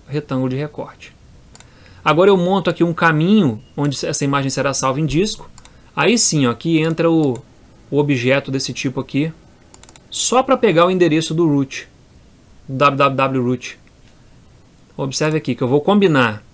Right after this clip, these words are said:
o caminho do W W W root com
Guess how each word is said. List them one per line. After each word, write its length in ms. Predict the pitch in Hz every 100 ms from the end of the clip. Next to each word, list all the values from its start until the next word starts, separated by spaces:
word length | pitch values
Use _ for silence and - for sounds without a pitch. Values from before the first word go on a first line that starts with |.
| - - - _ _ _ - -
o 100 | 151
caminho 460 | - 170 156 147 143
do 120 | 135
W 280 | 131 135 131
W 200 | 131 127
W 260 | 127 123 113
root 460 | 147 254 - - - - - - - - - - - _
com 380 | 170 156 117